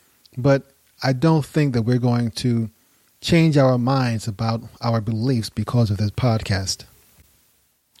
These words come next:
And of course, this brings up the topic of Sunni and Shiite.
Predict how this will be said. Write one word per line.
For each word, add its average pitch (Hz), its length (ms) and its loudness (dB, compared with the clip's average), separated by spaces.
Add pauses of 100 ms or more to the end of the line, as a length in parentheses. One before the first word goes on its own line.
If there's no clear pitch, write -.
(140)
And 175 160 2
of 175 120 2
course, 151 340 2
this - 380 0 (500)
brings 147 340 2
up 143 80 0
the 139 80 -4
topic 127 440 -2
of 110 200 -4
Sunni 127 480 2
and 113 240 -2
Shiite. 104 520 -2